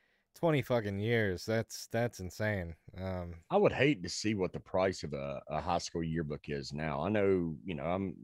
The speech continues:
Speaker 2: class of oh one, and, uh, our high school yearbooks were, God, over a hundred bucks then, you know, so I bet they're close to two hundred dollars now, depending on the
Speaker 1: Mm.
Speaker 2: size of your school.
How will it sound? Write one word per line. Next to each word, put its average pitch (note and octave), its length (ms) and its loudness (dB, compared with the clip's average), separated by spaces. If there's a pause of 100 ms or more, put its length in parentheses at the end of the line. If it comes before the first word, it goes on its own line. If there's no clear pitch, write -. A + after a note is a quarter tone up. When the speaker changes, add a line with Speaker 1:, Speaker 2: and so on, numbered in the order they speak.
(440)
Speaker 2:
class E2 360 0
of - 120 -8
oh E2 120 0
one, D2+ 540 -4 (580)
and, C2 200 -8
uh, A#1 360 -4 (540)
our G2 160 2
high F2 140 4
school E2+ 220 -4
yearbooks D2 600 -4
were, A1 240 -12 (240)
God, B1+ 300 -4
over E2 260 -2
a - 60 -4
hundred E2+ 280 -6
bucks C#2+ 520 -6 (300)
then, D2+ 440 -2 (380)
you D#2 120 -4
know, E2 260 -2
so C#2+ 520 -4 (1000)
I F2+ 60 -4
bet F2+ 160 0
they're C#2 340 -4 (180)
close E2+ 320 -2
to - 80 -10
two F#2 200 -6
hundred D#2+ 280 -6
dollars D2+ 480 -2
now, B1+ 220 -4
depending C2+ 340 -10
on B1+ 100 -8
the A#1+ 60 -10
Speaker 1:
Mm. A1+ 40 -8
Speaker 2:
size C#2 420 -8
of A#1+ 60 -12
your A1+ 120 -14
school. D2 540 -8